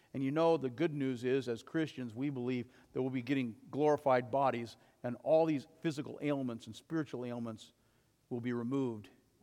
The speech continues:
in eternity. We will be healed. That's why we need a Savior.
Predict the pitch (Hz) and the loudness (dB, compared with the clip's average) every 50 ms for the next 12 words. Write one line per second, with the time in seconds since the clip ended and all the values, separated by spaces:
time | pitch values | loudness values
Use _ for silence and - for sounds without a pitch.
0 | _ - 120 117 110 104 - 139 131 120 104 90 95 92 - _ _ _ _ _ | _ -12 -10 -10 -10 -8 -8 -6 -6 -6 -6 -8 -12 -16 -20 _ _ _ _ _
1 | _ 120 117 110 110 120 123 107 104 101 82 - 113 95 87 78 - _ _ _ | _ -8 -8 -6 -4 -4 -6 -6 -6 -10 -12 -14 -14 -14 -16 -18 -20 _ _ _
2 | _ _ _ _ _ _ _ _ _ _ _ _ _ _ _ _ _ _ _ _ | _ _ _ _ _ _ _ _ _ _ _ _ _ _ _ _ _ _ _ _
3 | _ _ _ _ _ _ _ _ _ _ _ _ _ _ 131 123 123 - 123 123 | _ _ _ _ _ _ _ _ _ _ _ _ _ _ -4 -4 -4 -4 -4 -4
4 | 123 120 120 123 123 120 110 - - 135 120 117 107 101 92 | -2 -2 -4 -4 -6 -6 -8 -8 -8 -8 -8 -8 -10 -12 -16